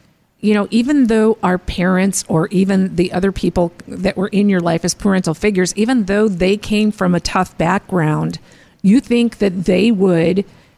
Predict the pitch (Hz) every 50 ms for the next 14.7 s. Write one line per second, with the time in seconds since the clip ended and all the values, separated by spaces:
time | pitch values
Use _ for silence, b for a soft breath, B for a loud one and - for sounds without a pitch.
0 | b b - - - 226 233 247 226 - - 214 214 233 233 247 220 208 226 202
1 | 190 175 180 185 - - 190 208 196 202 - - - 208 196 180 165 - 160 160
2 | 170 165 - - 226 233 247 220 - 185 214 - - - 165 170 180 180 - b
3 | b b b b b b - 185 190 180 196 175 196 190 185 180 180 190 185 180
4 | - - 214 208 190 - 220 220 208 - - 202 190 175 160 - - - 185 202
5 | 196 208 190 185 - 190 185 180 175 185 185 190 196 - - 180 185 208 294 320
6 | 220 175 175 180 b b b b b b b b b - - 233 226 220 - -
7 | - - - 170 180 180 - - 247 247 240 240 - - - 226 202 - - 202
8 | 233 277 - - 202 190 180 190 - - - - 202 208 226 233 214 - - 190
9 | 175 185 196 185 208 196 185 190 202 190 190 175 - - - 208 247 247 208 -
10 | 170 151 139 147 - - b b b b b b b 180 185 175 175 175 - 185
11 | 175 170 160 151 147 - B B B B - - 170 214 226 269 247 220 208 208
12 | 240 240 202 180 165 170 - - - 208 180 170 175 160 185 165 - - - 202
13 | 185 185 175 196 220 214 190 170 160 185 202 185 170 - - - 202 208 220 202
14 | - - 208 190 185 233 240 226 196 196 202 - -